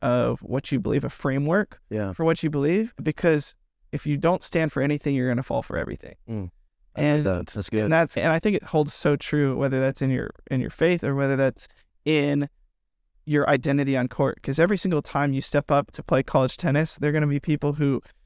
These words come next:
Speaker 1: have looked up your girlfriend's name, your family's name. They start trash talking. Like,
Speaker 2: Really?
Speaker 1: "Oh, yeah. Like, you go," I think, I mean, one of the worst is out in Kentucky. <laughs> So
Speaker 2: Oh.
Speaker 1: good job, guys in Kentucky, 'cause you guys are doing a great job. But, like, they will look up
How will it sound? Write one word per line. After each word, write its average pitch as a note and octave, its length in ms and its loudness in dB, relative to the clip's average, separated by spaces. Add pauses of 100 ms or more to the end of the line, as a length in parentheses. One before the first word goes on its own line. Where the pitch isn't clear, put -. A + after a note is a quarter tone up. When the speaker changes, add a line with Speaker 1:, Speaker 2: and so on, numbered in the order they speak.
(280)
Speaker 1:
have C#3 320 2
looked F3 300 0
up F3 160 4
your D#3 120 0
girlfriend's E3 500 2
name, E3 300 2
your D3+ 80 -2
family's D#3+ 480 -2
name. D#3 280 0
They D#3 120 0
start D#3+ 340 0
trash D#3+ 340 0
talking. D#3 600 2
Like, C#3 140 2
Speaker 2:
Really? C#3 280 0
Speaker 1:
"Oh, G3 240 6
yeah. D3 540 2
Like, C3+ 220 -8
you F3 100 -2
go," E3+ 380 4 (180)
I - 40 -20 (440)
think, - 400 -2 (240)
I C#3+ 80 -2
mean, C#3 200 2
one D#3+ 100 2
of F3+ 60 2
the D3+ 60 0
worst D3+ 240 -2
is D3+ 80 -4
out C#3+ 220 2
in C#3 60 -10
Kentucky. D3+ 560 -2
<laughs> - 40 -8
So - 240 -2
Speaker 2:
Oh. C#3 300 2
Speaker 1:
good G#3+ 180 0
job, G3+ 260 4
guys D#3 280 4
in D3 60 -4
Kentucky, D3 500 -2
'cause C3 220 -4
you D#3 100 0
guys D3+ 240 2
are D3 60 -2
doing D3 160 0
a D3 40 -2
great C#3 220 2
job. C#3+ 320 2
But, C#3 160 2 (320)
like, C3+ 240 2
they G3 160 0
will E3 140 0
look D3+ 160 0
up B2 160 0